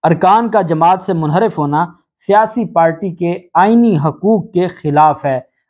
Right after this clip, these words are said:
अरकान का मुनहरफ होना ना रोका गया तो सियासी जमातों में मुनसफाना मुकाबला नहीं हो सकेगा। और यही आपने देखा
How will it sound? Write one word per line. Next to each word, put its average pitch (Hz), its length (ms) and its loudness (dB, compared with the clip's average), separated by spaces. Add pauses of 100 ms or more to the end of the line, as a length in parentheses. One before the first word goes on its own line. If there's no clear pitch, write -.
(140)
अरकान 190 480 2
का 202 140 -4
मुनहरफ 175 500 -2
होना 165 320 0
ना 160 260 2
रोका 165 300 0
गया 147 280 0 (400)
तो 156 60 -10
सियासी 185 380 0
जमातों 156 400 -2
में 175 120 -2
मुनसफाना 156 600 -2
मुकाबला 151 600 0 (400)
नहीं 151 400 -2
हो 139 140 -4
सकेगा। 143 580 -2 (380)
और 151 100 -4
यही 170 280 0
आपने 156 300 0
देखा 156 340 0